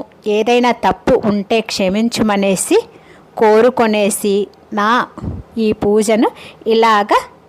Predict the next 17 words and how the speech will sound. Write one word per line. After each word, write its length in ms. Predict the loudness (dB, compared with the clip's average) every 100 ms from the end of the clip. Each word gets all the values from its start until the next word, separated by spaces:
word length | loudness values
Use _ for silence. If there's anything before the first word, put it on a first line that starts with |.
| _ _ _ -2
సమాప్తం 460 | 0 2 0 0 -4 0
చేసుకున్నాను. 680 | -2 -2 -4 -2 -2 -2 -4 -6 -18 -20 -12 -2 0
ఓకే 200 | 2 2 4
ఫ్రెండ్స్, 640 | 2 4 4 2 0 -4 -10 -16 _ _ _ _ _ _ _ _ _ -20 -20 -4 0
నేను 180 | 2 2
చెప్పినది 380 | 0 0 0 2 0
మీకు 140 | 0 0
అందరికీ 340 | 0 0 0 0
అర్థమైంది 480 | -2 0 0 0 0
అనుకుంటున్నాను. 720 | -2 0 -2 -2 -2 0 0 -2 -4 -12 -2
నా 100 | 2 2 0
స్టైల్లో 400 | 2 2 4 2 2
నాగల 260 | 0 0 0 0
చవితిని 300 | 0 0 -2
నేను 160 | -2 0 0
ఈ 20 | 0
విధంగా 320 | 0 0